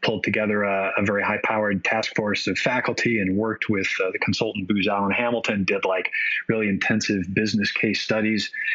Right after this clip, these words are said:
and came back with an answer that was like, "This is a really challenging and, um, you know, very early stage space. And our recommendation is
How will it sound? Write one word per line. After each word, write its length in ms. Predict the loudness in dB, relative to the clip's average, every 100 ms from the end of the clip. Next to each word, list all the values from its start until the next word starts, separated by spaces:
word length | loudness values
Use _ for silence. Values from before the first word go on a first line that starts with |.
| 0
and 120 | 0 2
came 200 | 2 2
back 260 | 0 0
with 120 | 0
an 80 | 0
answer 400 | 2 2 2 2
that 140 | 0 0
was 180 | 0
like, 240 | 0 -2 -6 _ _ -6 -6 -6 -12 _ _ _ _ _ _ _ _ _ _ _ _ 0
"This 200 | 2 2
is 100 | 2
a 80 | 2
really 440 | 2 2 2 0
challenging 720 | 0 0 2 0 2 0 0 -4 -2
and, 320 | 0 2 2
um, 280 | 2 0 -2 -4 _ _ -16 -14 -14 -18 -20 _ _ _ -4
you 120 | -2
know, 80 | 0
very 280 | 0 0 0
early 280 | 0 0 -2
stage 540 | 0 0 2 0 -2
space. 580 | -2 0 0 -2 -4 -6 -8 -6 -2
And 420 | 0 2 0 -2 -8 -8 -6 -2
our 140 | 0
recommendation 760 | 0 0 0 2 0 0 0 0
is 220 | 0